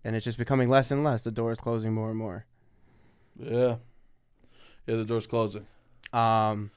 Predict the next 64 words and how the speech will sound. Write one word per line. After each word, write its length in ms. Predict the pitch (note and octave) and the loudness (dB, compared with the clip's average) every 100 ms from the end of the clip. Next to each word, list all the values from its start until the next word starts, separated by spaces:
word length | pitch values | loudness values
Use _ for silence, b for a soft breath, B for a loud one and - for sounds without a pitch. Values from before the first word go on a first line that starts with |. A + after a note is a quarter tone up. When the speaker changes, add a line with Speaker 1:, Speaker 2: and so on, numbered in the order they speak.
| - - - - | -20 -20 -20 -8
Speaker 2:
I 80 | A#2 | 0
know, 160 | B2+ | 2
the 100 | A2+ | 2
door's 220 | A2 A#2 G#2+ | 0 0 0
closing, 400 | A#2+ A2 G#2 G2+ | 0 0 -2 -8
and 180 | G2+ | -8
I, 360 | G2 G2+ - G#2 | -6 -6 -4 -4
I 40 | |
just 200 | G#2 G#2+ - | -4 -6 -4
have 120 | G#2+ | -6
to 60 | G#2+ | -6
figure 260 | - A2 | -6 -4
Speaker 1:
and 120 | G#2+ A#2+ | 2 8
Speaker 2:
yeah. 60 | |
Speaker 1:
people 140 | F3+ F#3 | 10 10
break 260 | D3+ E3+ | 12 10
through, 440 | - D#3+ F3 D#3+ D#3+ | 8 4 4 2 0
obviously. 640 | A2 C3 A#2+ A2+ A2+ A#2 C3 | 0 2 0 -2 -4 -4 -6
Speaker 2:
Sure. 440 | - E3 D#3+ D3+ - | 0 4 4 4 2
I 80 | C#3+ | 4
don't 120 | F3 | 4
even 180 | E3+ D3 | 4 0
care. 380 | - B2+ A#2 G#2+ - - - | 0 0 0 -4 -16 -20 0
Speaker 1:
But 420 | A#2 A#2+ A2+ A2 - b b | 4 6 4 0 -8 b b
it's 160 | C3 | 6
Speaker 2:
I 40 | F#3 | 12
don't 100 | F3+ | 12
Speaker 1:
very 100 | G3+ | 12
Speaker 2:
even 80 | F3+ | 12
Speaker 1:
luck. 220 | D#3+ D#3+ | 12 12
Speaker 2:
care. 140 | D#3+ D3+ | 12 8
Speaker 1:
It's 140 | D3+ | 10
very 160 | E3+ E3+ | 12 12
luck-based. 840 | C#3 D#3 C3 A2 G#2+ A2+ - - - - - - - - - - - - | 10 8 6 -2 -4 -8 -12 -14 -20 -20 -20 -20 -20 -20 -20 -20 -8 0
Because 240 | B2 C#3+ | 6 8
you 80 | D#3+ | 12
gotta 160 | E3 D3+ | 12 12
break 200 | D3 C#3 | 8 8
through 160 | D3 | 8
on 180 | B2+ B2+ | 8 8
something 260 | D3+ C3 C3 | 6 6 6
that 140 | B2 | 4
they 100 | B2 | 6
already 380 | A#2 A#2+ B2 A#2+ | 8 10 10 6
assume 520 | A#2 - C#3+ C#3 B2+ | 4 4 6 8 8
will 120 | A2+ A#2 | 6 6
be 140 | B2+ | 6
a 80 | A#2 | 8
hit 180 | C3 A#2 | 6 4
because 160 | A#2 | 2
they're 80 | A#2 | 2
gonna 140 | A2+ A2 | 2 4
put 140 | B2 | 2
a 60 | A2 | 2
bunch 200 | A2+ A2 | 2 4
of 60 | |
money 260 | A2 A#2 A2+ | 4 6 6
in 100 | A2 | 4
it, 140 | G#2+ | 2
and 100 | G#2 | 0
then 60 | G#2+ | -2
hopefully 300 | G#2+ A#2 A#2+ | -2 -2 0
they're 100 | G#2+ | 0
just 200 | G#2+ G#2 | -2 -8